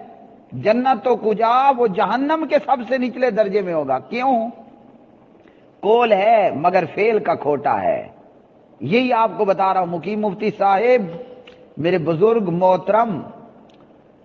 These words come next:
عبداللہ ابن ابی ابن سلول کے پاس قول تھا، فعل نہیں تھا۔ اس کے دل میں یقین نہیں ہے،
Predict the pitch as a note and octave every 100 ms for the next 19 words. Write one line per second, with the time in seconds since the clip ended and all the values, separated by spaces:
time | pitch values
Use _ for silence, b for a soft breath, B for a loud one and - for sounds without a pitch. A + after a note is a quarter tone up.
0 | _ _ - F3 F3+ A3 B3+ B3+ A#3 A#3
1 | B3 G#3+ G3 A#3 B3+ A3 A3+ G3 G3+ G#3+
2 | B3+ A#3 A3+ G#3 G#3+ A#3+ - - B3 C4
3 | F3+ G#3 A#3+ A#3 - A3+ A#3 F#3 F3+ F#3
4 | - B2+ D2+ - - - - - - _
5 | _ _ _ _ - G#3+ G#3+ B3+ C4 D4+
6 | C#4+ C4+ - D4 D4+ C#4 B3 G#3 C#3+ F2+